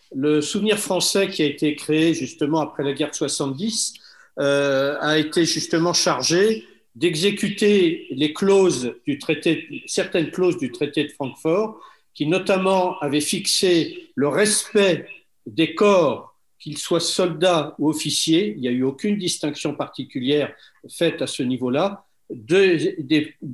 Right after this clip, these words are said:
qui avaient été déposées soit en France pour ceux qui étaient morts en France, soit en Allemagne, car nous avons eu des prisonniers français qui sont morts en Allemagne et qui ont eu le même respect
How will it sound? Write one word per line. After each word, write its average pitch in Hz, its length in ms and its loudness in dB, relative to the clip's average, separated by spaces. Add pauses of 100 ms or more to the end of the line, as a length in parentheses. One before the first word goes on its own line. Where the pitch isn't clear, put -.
(120)
qui 170 100 2
avaient 160 140 4
été 160 200 2
déposées 170 760 2
soit 208 260 2
en 196 80 2
France 180 640 -2
pour 147 140 -6
ceux 160 100 2
qui 147 140 0
étaient 131 160 0
morts 127 180 2
en 131 60 -2
France, 208 520 -2 (260)
soit 220 240 4
en 202 120 4
Allemagne, 202 500 2
car 156 140 2
nous 151 160 2
avons 160 240 2
eu 151 100 2
des 143 120 2
prisonniers 147 460 2
français 147 600 -2 (220)
qui 120 180 -4
sont 147 160 -2
morts 165 220 4
en 139 100 0
Allemagne 160 420 2 (220)
et 143 140 -2
qui - 100 0
ont 180 80 4
eu 208 100 4
le 185 120 4
même 214 240 4
respect 202 720 2